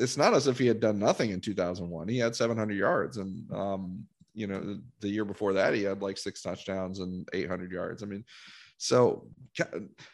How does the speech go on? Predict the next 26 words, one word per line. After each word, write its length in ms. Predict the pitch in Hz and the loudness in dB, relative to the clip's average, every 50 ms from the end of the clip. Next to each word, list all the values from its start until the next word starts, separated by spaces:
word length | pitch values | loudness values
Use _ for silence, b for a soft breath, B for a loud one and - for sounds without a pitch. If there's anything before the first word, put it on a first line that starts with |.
| b b b _ _ _ _ _ - | b b b _ _ _ _ _ -10
we, 240 | - 143 156 180 165 | 2 4 6 6 6
we 180 | 143 151 156 - | 6 6 6 6
kinda, 320 | - 185 196 233 226 170 | 8 6 8 8 8 8
we 140 | 135 151 147 | 8 6 8
tend 180 | - 190 240 | 8 8 8
to 80 | 254 226 | 8 8
think 200 | 185 190 190 185 | 6 6 4 4
about 320 | 175 160 143 127 120 120 | 4 6 6 6 6 6
that. 120 | - 120 113 | 4 4 4
It's 160 | 117 117 - | 4 4 6
all 160 | 123 143 156 147 | 6 8 8 8
about 240 | 139 143 135 131 | 8 8 6 6
the 60 | 131 113 | 4 2
run 300 | 104 107 110 120 135 135 | 2 4 4 4 2 4
game 220 | 123 123 117 113 | 4 4 4 4
and 120 | 110 101 104 | 2 2 4
Ricky 280 | 110 117 117 - 113 | 4 2 4 2 0
Williams 400 | 110 101 101 110 120 117 110 98 | 2 4 4 4 4 2 0 -2
and 100 | 104 101 | -2 0
what 180 | 98 101 92 - | 2 2 2 2
they 140 | - 113 117 | 4 4 6
had 240 | 120 120 117 123 127 | 6 6 6 6 4
in 100 | 127 127 | 0 -4
two 140 | 127 - 131 | -4 -4 0
thousand 380 | 127 135 135 135 139 143 147 | 2 2 2 2 0 -2 -6
two. 180 | - 156 165 190 | -8 -8 -8 -8